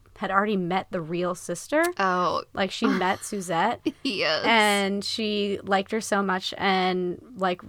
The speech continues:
Speaker 1: really liked that she wanted to play her so much that she taught her how to play drums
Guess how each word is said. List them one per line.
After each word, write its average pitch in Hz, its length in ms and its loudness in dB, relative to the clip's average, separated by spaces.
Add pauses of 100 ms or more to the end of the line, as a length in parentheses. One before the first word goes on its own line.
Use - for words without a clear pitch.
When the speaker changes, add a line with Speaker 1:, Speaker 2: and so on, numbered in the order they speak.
Speaker 1:
really 180 180 0
liked 175 240 -4
that 170 140 -4
she - 160 -6
wanted 170 280 -6
to 175 60 -10
play 175 200 0
her 175 140 0
so 180 240 -2
much 165 320 -2
that 190 140 2
she 214 140 -2
taught 180 260 2
her 175 80 0
how 170 140 0
to - 60 -12
play - 200 -10
drums - 560 -8